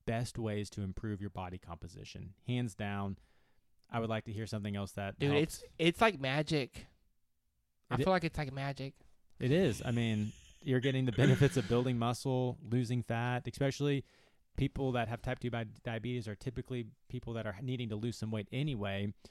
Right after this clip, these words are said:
Speaker 1: So you're in that phase where you can lose a lot of fat, but could potentially build a lot of muscle. That
Speaker 2: Mm-hmm.
Speaker 1: can't go on forever, obviously, but when you're first
Speaker 2: Take
Speaker 1: starting
Speaker 2: advantage
Speaker 1: off,
Speaker 2: of it, man.
Speaker 1: like Annabelle said, it's magic.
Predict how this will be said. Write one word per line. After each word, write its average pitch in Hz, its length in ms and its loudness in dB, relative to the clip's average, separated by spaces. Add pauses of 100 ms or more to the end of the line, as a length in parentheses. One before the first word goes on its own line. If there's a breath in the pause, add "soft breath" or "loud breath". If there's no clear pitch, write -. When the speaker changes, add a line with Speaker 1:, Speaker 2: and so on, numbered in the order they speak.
(280 loud breath)
Speaker 1:
So - 120 -4
you're 131 240 2
in 131 140 0
that 113 160 -4
phase 147 360 -2
where 107 100 -2
you 120 160 -4
can 104 220 -4 (280)
lose 127 320 4
a 117 40 2
lot 113 220 2
of 104 80 -4
fat, 143 380 0 (300)
but 107 100 -10
could - 100 -18
potentially 101 520 -6 (320)
build 98 180 -2
a 92 40 -6
lot 87 220 -10
of 82 80 -10
muscle. 92 420 -4 (120)
That 147 80 -12
Speaker 2:
Mm-hmm. 143 480 -2
Speaker 1:
can't 147 180 -2
go 127 120 2
on 127 120 0
forever, 107 480 -2
obviously, 101 640 -4
but 95 320 -4 (600)
when 104 120 -4
you're 98 80 -4
first 120 160 -2
Speaker 2:
Take - 160 -2
Speaker 1:
starting 123 140 0
Speaker 2:
advantage - 260 2
Speaker 1:
off, - 40 -2
Speaker 2:
of 127 80 -6
it, 127 100 -4
man. 127 360 -6
Speaker 1:
like 101 100 -6
Annabelle 107 240 -2
said, 107 220 -4
it's 101 160 -6
magic. 101 400 -4